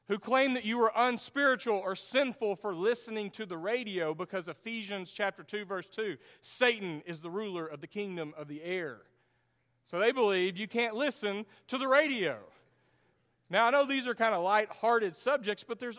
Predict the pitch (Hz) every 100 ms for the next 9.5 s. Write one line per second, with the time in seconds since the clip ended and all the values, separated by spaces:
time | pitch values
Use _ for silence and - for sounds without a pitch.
0 | - 233 269 254 226 208 170 165 220 214
1 | 175 165 151 - - - 269 240 160 135
2 | 117 127 _ _ _ _ _ _ _ _
3 | _ 156 160 262 277 226 233 208 196 202
4 | - 165 151 185 254 262 220 165 147 139
5 | 175 - 175 180 208 226 - 190 170 147
6 | 147 _ _ _ - 156 147 196 220 190
7 | 156 - 165 175 202 202 202 214 - 180
8 | 151 151 147 151 160 160 - 139 135 -
9 | - 165 170 240 220